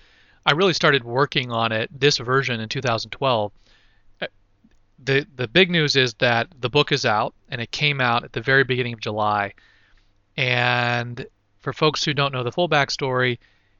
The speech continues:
when Gush was unrestricted in two thousand ten, I began working on a book on it, and a, a, a comprehensive look at Gush decks, Gush strategies, Gush tactics, how you put it all together, how you play them, tips and tactics, sideboarding, everything.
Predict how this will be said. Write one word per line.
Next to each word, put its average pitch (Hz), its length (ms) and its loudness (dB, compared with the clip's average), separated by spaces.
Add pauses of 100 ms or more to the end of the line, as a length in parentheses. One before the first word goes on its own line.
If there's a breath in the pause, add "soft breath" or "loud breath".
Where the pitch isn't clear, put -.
(200)
when 135 160 -8
Gush 160 240 2
was 156 120 -4
unrestricted 143 480 -2
in 131 60 -10
two 139 160 -4
thousand 117 380 0
ten, 147 300 0
I 127 80 2
began 123 360 0
working 147 320 -2
on 139 120 -2
a 120 40 -2
book 127 420 -4 (520 soft breath)
on 151 180 -2
it, 190 180 -4
and 135 180 -10 (120)
a, 143 300 -10
a, 131 40 -12 (360)
a 127 120 -12
comprehensive 156 920 0
look 131 260 -2
at - 160 -6
Gush 135 320 0
decks, 131 300 -2
Gush 143 300 -2
strategies, 127 580 -6
Gush 135 300 -6
tactics, 131 640 -6 (320 soft breath)
how - 140 -4
you 170 160 -2
put 170 160 -8
it 156 80 -4
all 147 100 0
together, 123 460 -4
how 113 220 -6
you 160 160 -6
play 127 240 -8
them, 123 420 -10
tips - 260 -10
and 160 140 -10
tactics, 123 500 -6
sideboarding, 131 520 -4
everything. 117 480 -6